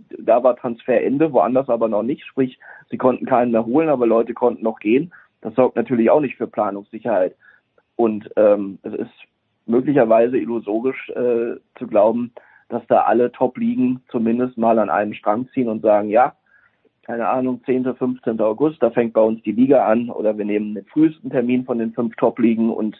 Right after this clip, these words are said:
da richten sich jetzt alle nach." Wäre vielleicht für viele stressfreier und wäre übrigens auch sportlich, ähm, gerechter, weil, ähm, zum, nur als Beispiel jetzt, äh,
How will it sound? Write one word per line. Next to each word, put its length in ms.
da 120
richten 320
sich 120
jetzt 180
alle 200
nach." 260
Wäre 280
vielleicht 520
für 140
viele 300
stressfreier 760
und 220
wäre 200
übrigens 320
auch 160
sportlich, 720
ähm, 380
gerechter, 640
weil, 500
ähm, 440
zum, 280
nur 220
als 140
Beispiel 440
jetzt, 280
äh, 340